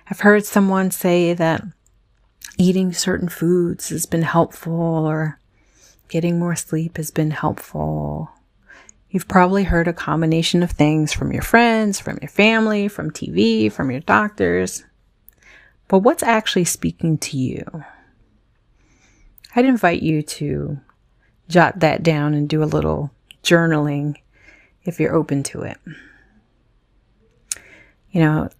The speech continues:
I had to really start, um, sitting with myself, and actually journaling was something that helped me get a bit more clear on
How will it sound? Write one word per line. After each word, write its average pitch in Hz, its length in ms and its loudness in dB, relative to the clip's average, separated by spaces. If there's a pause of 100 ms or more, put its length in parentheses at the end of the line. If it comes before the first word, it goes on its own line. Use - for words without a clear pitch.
(160)
I 180 140 4
had 185 300 0
to 151 440 0
really 165 480 2
start, - 640 0 (420)
um, 143 540 -8 (360)
sitting 202 340 4
with 170 160 -6
myself, 156 580 -4
and 156 420 -10 (680)
actually 165 280 2
journaling 175 720 2
was 170 180 -2
something 156 600 2
that 143 220 -2
helped - 440 -2
me 147 340 0 (1000)
get 170 140 4
a 165 60 2
bit - 160 -2
more 160 180 2
clear 156 420 0
on 147 300 -2